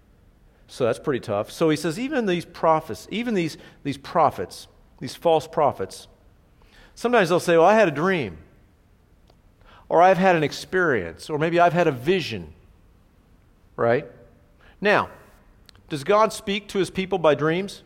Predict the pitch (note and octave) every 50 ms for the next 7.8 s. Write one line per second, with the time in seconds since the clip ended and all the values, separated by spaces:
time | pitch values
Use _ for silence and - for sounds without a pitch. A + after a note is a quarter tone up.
0 | _ _ - - - E3 D#3+ F#3 F3+ F#3+ G3 - - - - _ _ _ _ _
1 | _ _ _ _ _ _ _ _ _ _ _ _ _ _ _ - F#3+ F#3+ E3+ -
2 | - G#3 A#3 B3+ A#3 C#3 G#2 E2+ - - _ _ _ _ _ _ - - - -
3 | - C#4 D4 C4+ C4 C4 C4 C4 A3 E3+ A#2+ F2+ - - - - - - _ _
4 | _ _ _ _ _ _ _ _ _ _ _ _ _ _ _ _ _ _ _ _
5 | _ _ _ _ _ _ _ _ _ _ _ _ _ _ _ _ _ _ _ _
6 | _ _ _ _ _ _ _ _ _ - D#3+ C#3+ F3 E3+ C#3+ D3+ F3 G#3+ A#3+ -
7 | F2 - - - - - _ _ _ _ - C3+ C#3+ F3 G#3+